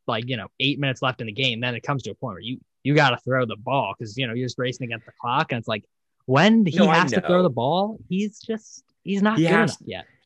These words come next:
Speaker 2: I, yeah, he's not good. I, but I know he has to throw the ball, like, obviously, but, like, and this is a stupid take, but, like, watching it, you're just like,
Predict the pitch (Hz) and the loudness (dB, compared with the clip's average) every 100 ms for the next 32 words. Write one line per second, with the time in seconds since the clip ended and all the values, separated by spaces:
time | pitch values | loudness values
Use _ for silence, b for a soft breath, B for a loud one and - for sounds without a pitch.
0 | _ 131 143 - 127 - 120 143 165 120 | _ -4 -4 -4 -4 -4 -6 -6 -4 -6
1 | - 101 123 117 - 113 131 135 143 135 | -4 -2 0 -2 -2 0 0 0 0 -2
2 | 113 101 - 101 101 110 104 104 - 76 | -6 -12 -14 -2 2 2 0 -4 -6 -2
3 | 82 78 78 87 - 104 98 92 - 87 | 0 2 0 -4 -2 -2 0 -6 -6 -8
4 | 87 - - 104 98 - _ _ _ _ | -8 -12 -8 -6 -6 -8 _ _ _ _
5 | 117 110 127 113 113 - - 143 156 127 | -6 -4 -4 -4 -6 -8 2 4 4 0
6 | 98 - - - 143 113 98 113 120 104 | -4 -8 -14 -2 2 2 0 -4 -4 -6
7 | 90 104 151 185 - 107 95 101 107 104 | -8 0 2 2 -2 -8 -8 -8 -8 -6
8 | 95 - | -6 -8